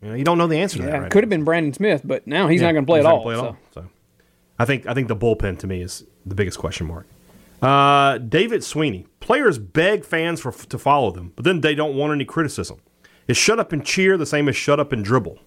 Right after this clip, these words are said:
Speaker 1: That's a good question. Because we always hear about we don't want players giving us their opinion on politics, which I don't, again, I don't care if players give their, your Twitter is your Twitter. You're allowed to say whatever you want.
Speaker 2: Yeah, that's your house.
Speaker 1: But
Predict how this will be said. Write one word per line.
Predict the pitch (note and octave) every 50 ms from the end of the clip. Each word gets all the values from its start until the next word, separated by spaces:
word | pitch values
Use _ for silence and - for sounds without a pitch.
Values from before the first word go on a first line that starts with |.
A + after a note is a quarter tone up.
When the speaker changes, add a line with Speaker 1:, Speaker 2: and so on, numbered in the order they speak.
| _ _ _ _ _ - _ _ - - - _ - - _ _ -
Speaker 1:
That's | - C4 -
a | E3 B2+
good | C#3+ C#3
question. | - - B2 G2+ - - - - _ _ _ _ _ _ _ _ _ _ _ _ _ _ _ _ _ _ _ -
Because | - C3 D3 B2+ C3
we | D3 E3
always | F3+ F#3 F#3+ F#3+ E3 -
hear | - E3 E3
about | D3+ C#3+ C#3+ B2
we | C3 C#3
don't | D#3 D#3
want | C#3 C#3 C#3 -
players | - - D#3 D#3 D#3 D3+ C#3+ C3 A2
giving | G#2 A#2 C#3+ C3 C3+
us | C3 A#2+ -
their | C3+ B2+
opinion | A#2 - - C3 B2+ B2+ B2
on | A2+ G#2
politics, | - A#2+ A#2+ A#2+ A#2 - - A#2 A#2 - -
which | G#2 G2
I | B2+ C#3 D3
don't, | C3+ B2+ - - -
again, | G#2+ G2 C3+ A2+ G2+
I | A2+
don't | B2 A2+ - -
care | - B2+ A#2
if | F2+ - - -
players | F#2+ F#2+ F2+ F#2
give | F2+ F2
their, | F#2+ F#2 F2 E2 E2+ C#2+ - _ _ _ _ _ _ -
your | D3 D3
Twitter | D3 - - - F3 A#2+
is | G2+
your | G2+ G2
Twitter. | - - F#3 D#3+ -
You're | C3+ C#3
allowed | C#3+ C3
to | A#2 -
say | A#2+ A2
whatever | G#2 G2 F2+
you | F#2 F#2
want. | A2+ C3 -
Speaker 2:
Yeah, | G#2 -
that's | D#3+ D#3 -
your | G3 F#3+ D#3
house. | C3 A#2 A2 G#2+ - - - _ _ _ _ _ -
Speaker 1:
But | C3 C3 B2 A#2 -